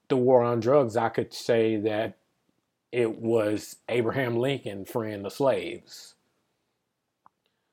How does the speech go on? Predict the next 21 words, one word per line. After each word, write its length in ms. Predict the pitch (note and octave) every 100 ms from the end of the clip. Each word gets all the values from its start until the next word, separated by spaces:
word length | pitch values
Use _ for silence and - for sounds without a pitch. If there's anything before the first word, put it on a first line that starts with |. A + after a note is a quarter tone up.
| _ _
So 340 | - D#3+ D3
those 380 | B2+ D3+ A3 G3
are 220 | E3+ C3+
three 300 | A#2 C#3 C#3 C3
questions 600 | - B2+ - B2+ A2 G2+
that 440 | A2+ G#2+ G#2 F#2+ _ _ _ _ _ _ _ _ -
I 100 | F3+
would 160 | F3+
think 180 | E3 C#3+
that 100 | B2+
Hillary 460 | G#2+ C#3 B2+ A2 A2
Clinton 800 | - C#3+ A#2 G#2+ G2+ A2 A2 G#2 -
would 180 | A#2 G#2+
need 360 | A2 D#3+ F#3
to 180 | - A#2 A#2+
answer 520 | C3 C#3 - G2+ F#2 - _
if 240 | C#3+ D#3 D#3
she's 360 | - E3 C3
going 380 | B2 B2 B2+ A2+
to 140 | -
get 480 | A2 G2 A#2+ A#2 -